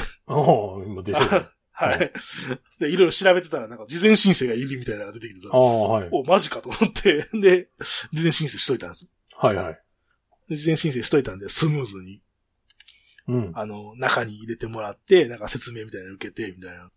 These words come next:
Speaker 2: ていうのをして。
Speaker 1: はい。
Speaker 2: で、まあ、帰ろうかと。
Speaker 1: うん。
Speaker 2: 帰ろうかって言って、走ってたら、なんか、ちょっと脇道の方にそれていってさ。
Speaker 1: はい。
Speaker 2: ちょっと別の、なんか、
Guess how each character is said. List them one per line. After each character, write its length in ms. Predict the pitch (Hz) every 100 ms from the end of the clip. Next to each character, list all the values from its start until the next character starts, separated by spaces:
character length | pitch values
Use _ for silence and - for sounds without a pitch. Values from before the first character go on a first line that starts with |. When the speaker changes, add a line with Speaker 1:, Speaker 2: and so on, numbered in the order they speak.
| _ _ _
Speaker 2:
て 80 | 127
い 80 | 107
う 20 |
の 80 | 92
を 60 |
し 100 | -
て。 320 | 156 113 - _ _ _
Speaker 1:
は 180 | 139 95
い。 100 | 85 _ _ - _ _ _ -
Speaker 2:
で、 140 | 165
ま 260 | 165 117 -
あ、 40 |
帰 140 | 139 131
ろ 120 | 127
う 20 |
か 160 | 120 110
と。 240 | 95 - _ _ _ _ _ _ -
Speaker 1:
う 100 | 139
ん。 200 | 104 82 _ _ _
Speaker 2:
帰 120 | - 180
ろ 100 | 175
う 20 |
か 140 | 180
っ 40 | 175
て 100 | 131
言 40 |
っ 20 | 123
て、 200 | 127 123
走 180 | 151
っ 20 | -
て 80 |
た 120 | 139 113
ら、 60 |
な 100 | 120
ん 20 |
か、 120 | 107 101
ち 40 |
ょ 0 |
っ 20 | _ _ _
と 140 | 143 123
脇 220 | - 160
道 180 | 151 143
の 40 |
方 120 | 135
に 40 | 113
そ 140 | 131
れ 80 | 120
て 80 | 117
い 60 |
っ 20 | 113
て 140 | -
さ。 140 | - - - - -
Speaker 1:
は 180 | 143 98
い。 120 | - _ _ - - _ _ _
Speaker 2:
ち 60 | 160
ょ 20 |
っ 40 |
と 80 | 131
別 220 | 120 139
の、 260 | 143 131 143 -
な 200 | 147
ん 40 |
か、 40 | 113